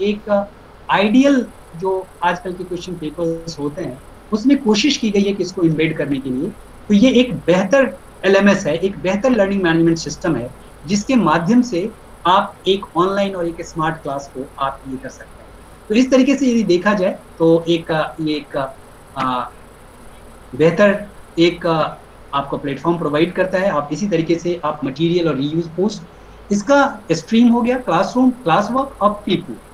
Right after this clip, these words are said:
अब पीपल में देखिए कि यहाँ पे टीचर्स का और स्टूडेंट का यहाँ पे दिख रहा है, हमें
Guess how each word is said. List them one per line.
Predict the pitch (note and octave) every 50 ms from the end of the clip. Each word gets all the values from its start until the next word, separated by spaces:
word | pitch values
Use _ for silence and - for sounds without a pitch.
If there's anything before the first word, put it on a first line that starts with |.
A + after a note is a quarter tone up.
| - - - - - - - G3+
अब | A3 G#3+
पीपल | - B3 B3 - D4+ D4+
में | D4 D4 A#3+
देखिए | B3 A#3 G3+ - B3 C4+ C#4+ -
कि | - - G3+
यहाँ | G3 G3+ F#3 G#3+ A#3+ A#3
पे | - C4 C4 B3+ B3 - - - - -
टीचर्स | G3 G3 G3+ G3+ B3 B3 B3 B3
का | - B3+
और | A#3 G3
स्टूडेंट | - - - G#3+ G#3 A3 A3+ A3+ G#3+
का | B3 B3+
यहाँ | A3+ F3+ E3+ F#3 F#3
पे | G3 F#3
दिख | D#3+ F3+ G#3 G#3
रहा | A3+ A#3
है, | A#3 A#3+ B3+
हमें | A3+ F3+ G3+ B3+